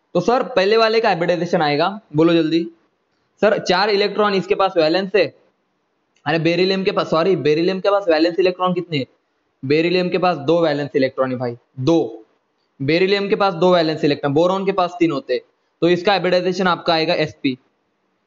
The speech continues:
इसका एसपी आएगा sir, Sir इसका hybridization आएगा एसपी two,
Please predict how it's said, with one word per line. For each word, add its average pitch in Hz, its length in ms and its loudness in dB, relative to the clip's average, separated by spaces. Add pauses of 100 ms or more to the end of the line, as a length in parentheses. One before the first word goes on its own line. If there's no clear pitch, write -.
(100)
इसका 151 220 -2
एसपी 180 260 0
आएगा 190 240 2
sir, 180 240 0 (1200)
Sir 196 100 4
इसका 190 240 0
hybridization 190 560 0
आएगा 180 200 2
एसपी 170 280 0
two, 139 180 -4